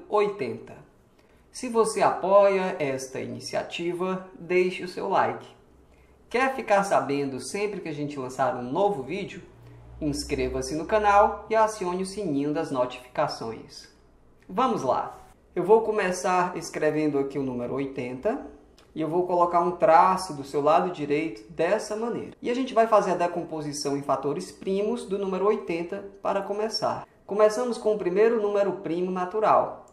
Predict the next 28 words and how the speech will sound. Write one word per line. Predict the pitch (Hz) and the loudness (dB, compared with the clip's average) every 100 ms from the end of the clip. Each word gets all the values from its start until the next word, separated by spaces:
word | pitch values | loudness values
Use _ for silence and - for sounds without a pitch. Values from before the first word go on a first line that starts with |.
| _ | _
que | - 147 | -6 0
é | 127 | 0
o | 139 | 0
dois. | 175 127 - - - - _ _ _ _ _ - | -2 -2 -6 -12 -18 -18 _ _ _ _ _ 0
Oitenta | 233 285 294 202 156 - 120 - - | 2 2 2 2 2 0 -4 -4 -2
é | 185 | 0
divisível | 196 180 165 143 123 | 0 -2 -2 -2 -4
por | 120 131 | -6 -6
dois? | 147 156 117 - - - _ - | 0 0 -2 -10 -14 -16 _ -12
Você | 160 | 0
vai | 160 | 2
dizer | 151 135 143 | 2 -2 -4
que | - | -6
sim. | 214 160 123 - - _ _ _ - | -8 -6 -8 -10 -20 _ _ _ -10
Então, | 170 196 | -4 0
eu | 202 | 2
escrevo | 196 190 180 180 | 0 0 -2 0
dois | 143 143 139 | 0 0 0
bem | 139 147 | -2 -2
aqui. | 202 127 104 - _ _ _ _ - | -4 -10 -14 -18 _ _ _ _ -6
Oitenta | 165 170 160 151 151 | -2 0 0 -2 -2
dividido | 139 135 139 139 | -6 -6 -6 -6
por | 139 | -6
dois, | 135 123 120 | -2 0 -2
quanto | - 131 135 | -4 -8 -6
que | 208 | 0
dá? | 190 185 - - - - _ _ _ | 4 4 2 -4 -16 -20 _ _ _
Quarenta. | - 220 247 151 117 | 2 2 4 -2 -4